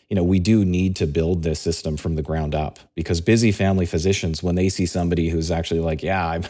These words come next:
<laughs> I'm really having trouble with alcohol, I need help." Under normal circumstances for a prevalent medical condition, you'd be <laughs> able to turn and say, "Okay, well, this is who I refer to.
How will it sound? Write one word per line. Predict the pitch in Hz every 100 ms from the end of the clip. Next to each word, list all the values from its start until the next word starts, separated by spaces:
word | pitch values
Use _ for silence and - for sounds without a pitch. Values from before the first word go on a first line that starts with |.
| 113 -
<laughs> | - -
I'm | 101 92
really | 101 110 95
having | 90 90 85
trouble | - 98 95
with | 87 85
alcohol, | 85 92 85 78 -
I | 95 98
need | 98 92 80
help." | - 107 76 - - _ -
Under | 107 131
normal | 135 131 185
circumstances | 226 110 104 98 98 92 - 90
for | - 90
a | 87
prevalent | 98 104 110 98 -
medical | 92 95 - 90
condition, | 92 87 113 101 87
you'd | 92
be | 85 -
<laughs> |
able | 113 104
to | 92
turn | - 101 101
and | 98 90
say, | 90
"Okay, | 123 107
well, | 98
this | 95 120 -
is | 123
who | 113 -
I | 92
refer | 98 101 98 98 101
to. | 98 95